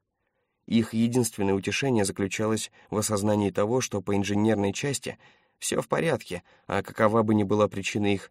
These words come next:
воскрешения, разбираться с ней должны те, кто несёт более высокую ответственность, чем они сами. Рипли уже рассказала им о непонятном изменении места назначения. Паркер счёл, что теперь им придётся снова погрузиться в гиперсон.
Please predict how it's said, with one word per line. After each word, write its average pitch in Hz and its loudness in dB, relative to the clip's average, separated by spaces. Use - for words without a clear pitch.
воскрешения, 110 -2
разбираться 120 2
с - -6
ней 113 4
должны 101 4
те, 123 -2
кто 113 -2
несёт 98 0
более 107 2
высокую 123 2
ответственность, - -6
чем 101 0
они 95 0
сами. 80 -6
Рипли 156 0
уже 135 2
рассказала 131 0
им 113 2
о 92 -4
непонятном 110 2
изменении 110 4
места 113 2
назначения. 101 -4
Паркер 110 0
счёл, 123 0
что - -2
теперь 120 0
им 113 4
придётся 104 0
снова 123 2
погрузиться 101 -2
в 98 -6
гиперсон. 98 -4